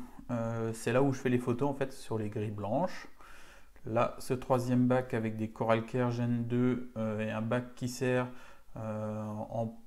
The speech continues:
priorité au, euh, stockage des animaux qui sont réservés, hein, qui ont été commandés avant les expéditions, et aussi au stockage de certains coraux, des euphilia, quelques accros aussi.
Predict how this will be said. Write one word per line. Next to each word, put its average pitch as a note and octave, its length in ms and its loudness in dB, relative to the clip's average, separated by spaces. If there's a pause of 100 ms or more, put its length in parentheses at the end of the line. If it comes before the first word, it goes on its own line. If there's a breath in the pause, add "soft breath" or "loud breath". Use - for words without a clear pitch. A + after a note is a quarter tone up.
(360)
priorité C#3 1000 4
au, A2+ 680 0
euh, G#2 260 0
stockage B2+ 460 0
des A#2 180 2
animaux A#2+ 320 2
qui A#2 100 -8
sont A2+ 140 -2
réservés, A2+ 480 2 (500 loud breath)
hein, A2+ 100 -2
qui - 120 -10
ont A2 60 0
été G#2+ 240 -2
commandés A2 500 0
avant G#2 240 0
les G#2 160 -4
expéditions, G#2 720 -4 (340 loud breath)
et A2 160 0
aussi A2+ 420 0
au A2 120 0
stockage G#2+ 480 0
de G#2+ 160 -4
certains A2 400 -6
coraux, G#2+ 560 -2
des G#2 240 -6
euphilia, G#2 640 -2
quelques G#2+ 360 -6
accros G2+ 300 -6
aussi. - 400 -6